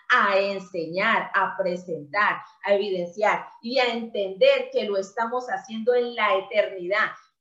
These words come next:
Quítese de la cabeza que usted vive en Miami, vive en Nueva York, vive en República Dominicana, vive en Colombia, vive en Panamá. Usted no vive ahí. Usted habita en la eternidad de Dios.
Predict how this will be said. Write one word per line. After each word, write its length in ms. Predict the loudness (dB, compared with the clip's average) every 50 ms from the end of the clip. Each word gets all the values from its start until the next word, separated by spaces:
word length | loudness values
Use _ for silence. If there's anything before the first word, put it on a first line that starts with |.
| -18 -18 -18 -18 _ _ _ _ _ _ _ _ -8
Quítese 600 | -4 -2 -2 0 2 2 0 0 0 -2 -2 0
de 120 | 0 0
la 200 | 0 0 -4 -4
cabeza 540 | -8 -8 -4 -2 -2 -2 -2 -6 -8 -10 -8
que 100 | -8 -10
usted 240 | -10 -4 -4 -4 -4
vive 200 | -4 -4 -6 -6
en 100 | -4 -4
Miami, 560 | -6 -6 -2 2 2 2 2 2 -4 -8 -6
vive 220 | -4 -2 -2 -2
en 80 | -2 0
Nueva 280 | -2 0 0 -2 -4 -2 -2
York, 240 | 0 0 0 -2
vive 180 | -2 -4 -4 -2
en 60 | -2 -2 -4
República 460 | -4 -6 -8 -8 -8 -6 -2 -2 -2
Dominicana, 680 | -2 -2 -6 -12 -12 -12 -10 -6 -6 -4 -4 -4 -6 -6
vive 420 | -6 -6 -4 -4 -4 -6 -6 -8 -4
en 240 | -4 -4 -4 -6 -6
Colombia, 680 | -2 -2 0 0 0 0 -2 -4 -4 -4 -6 -6 -8 -12 -18 _ _ _
vive 300 | -8 -6 -4 0 0 0
en 120 | 0 0
Panamá. 420 | -4 -4 -2 -2 0 0 -2 -2 -2 -6
Usted 280 | -8 -8 -8 -8 -8 -4
no 120 | -4 -4
vive 260 | -4 -4 -8 -2 -2 -2
ahí. 640 | -2 -2 -2 -2 -2 -2 -4 -8 -14 -18 -20 _ _ _ _ _ _ _ _ _ _ _ _ _ _ _ _ _ _ _ _ _ _ _ _ _ _ _ _ _ _ _ _ _ _ _ _ _ -10
Usted 380 | -8 -8 -8 -8 -8 -4 -2
habita 420 | 0 0 0 -2 -4 -6 -2 -2 -2
en 120 | -2 2
la 100 | 2 0
eternidad 840 | 0 0 0 2 2 2 0 -2 -4 -4 0 4 4 4 4 4 4
de 200 | 2 2 2 0
Dios. 480 | -8 -10 -12 -14 -18 -20 -20 _ _